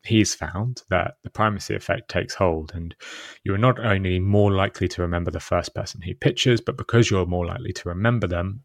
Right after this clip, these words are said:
there's a higher chance that those people will get picked. Um, there's other studies that show the same is true in things like Super Bowl ads. So Super Bowl ads, million pound, million dollar an ad, they really shouldn't be all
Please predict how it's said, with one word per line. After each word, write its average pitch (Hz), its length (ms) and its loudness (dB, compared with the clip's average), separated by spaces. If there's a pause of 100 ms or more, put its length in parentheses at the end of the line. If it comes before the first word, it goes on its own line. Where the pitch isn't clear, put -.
there's 98 220 -2
a 85 60 -2
higher 95 400 0
chance - 400 -4
that - 160 -8 (200)
those 87 200 2
people - 340 -6
will 90 80 -6
get - 220 -4 (120)
picked. - 440 -10 (480)
Um, 87 180 -2
there's 87 160 -2
other 98 160 2
studies 90 400 -2
that - 140 -8
show 87 260 -2
the 85 80 -4
same 90 320 -4
is 87 140 -8
true 87 480 -2
in 85 240 -6
things 90 280 -2
like 92 140 -2
Super - 300 2
Bowl 92 240 4
ads. - 400 -4 (400)
So 85 340 2
Super 135 300 4
Bowl 92 200 4
ads, 92 380 2
million 98 320 4
pound, 87 320 0 (180)
million 98 260 0
dollar 85 340 -2
an 85 100 -8
ad, 87 300 -10 (460)
they 107 100 4
really 117 280 6
shouldn't 101 340 2
be 92 140 0
all 92 300 0